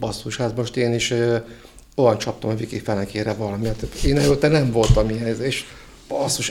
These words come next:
én?” Ugye? És, ö, ja, ugye? <laughs> De ezek a játékok, és az jön, nem azért, mert,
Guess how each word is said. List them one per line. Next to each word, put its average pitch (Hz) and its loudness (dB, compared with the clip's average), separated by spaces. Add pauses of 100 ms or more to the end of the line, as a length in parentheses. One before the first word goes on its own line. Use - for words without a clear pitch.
én?” 147 8 (920)
Ugye? 135 6
És, 127 4
ö, 175 4 (160)
ja, 147 4
ugye? 170 8 (760)
<laughs> - -4
De 165 6
ezek 185 6
a 160 8
játékok, 139 6
és 151 2
az 156 2
jön, 139 8 (400)
nem 208 6
azért, 120 6
mert, 123 4